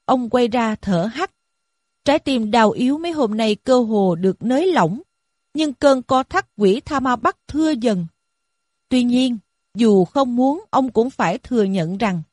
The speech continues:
hình như lúc này ông nghe đau ở một nơi khác. Cái nơi mọi phương tiện y khoa hiện đại không thể dò tìm ra. Nơi ấy đang trải qua một cơn xáo trộn thầm lặng. May là chẳng ai biết điều đó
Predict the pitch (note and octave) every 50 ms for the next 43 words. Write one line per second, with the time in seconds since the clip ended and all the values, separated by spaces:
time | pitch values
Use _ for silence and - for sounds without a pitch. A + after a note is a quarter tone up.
0 | _ _ _ _ _ _ _ _ - - A#3+ G#3 G3 G3 G#3+ A3+ A#3+ C#4+ F#4 -
1 | C4 C4+ A3+ F#3+ E3+ - - - B3+ B3 B3 A#3+ A#3 A#3+ B3 A#3 - B3+ B3+ B3+
2 | B3+ A#3 - G3+ B3 C#4+ C4+ - - - G#3+ A#3 A3+ A3+ G3 - - C4+ D#4 F#4+
3 | - _ _ _ _ _ _ _ _ _ _ _ _ _ - F#4+ F4+ E4+ D#4+ D4+
4 | D4 D4 C4+ B3 G3+ E3 F3 - - D4 D4 B3+ - - F#3+ F3 - - A#3+ C4
5 | C4 - - C#4+ C4+ B3+ A#3+ G#3+ F3 D#3 F#3 G3 G3 F3+ E3+ D#3+ F3 F#3 G3+ -
6 | - D#4+ C4 C4+ - A3+ F3 F#3 C4 - A3+ B3 G#3+ G3 F3 - - G3+ G3 F3
7 | E3+ E3+ F#3+ G#3+ G#3+ G#3+ G#3+ - _ _ _ _ _ _ _ _ _ _ _ _
8 | - G#3+ A#3+ A#3 G#3 - G3+ A3+ C4 D#4+ D#4 B3 B3+ A#3 A3+ G#3+ G3+ - A#3 F#3+
9 | D3+ - - - - C4 A#3+ A#3+ A#3 G#3+ F#3+ E3 - - B3+ B3+ B3+ A#3+ - -
10 | - B3+ C4+ E4 G4+ - - B3+ G#3 E3+ D#3 E3+ F3 - - F3 F#3+ F3+ F3 F#3+
11 | F#3+ F3 D#3 D3+ E3+ F#3+ F#3+ _ _ _ _ _ _ _ _ _ _ - G#3 A#3+
12 | B3 A#3 A3 G#3+ G3 E3+ D3+ - - F#3 F3+ B3+ D4 - A#3+ A#3+ G#3+ G3+ G#3+ E4
13 | F4+ - A3+ G#3+ F3+ F3 F#3 F#3+ G3 A#3+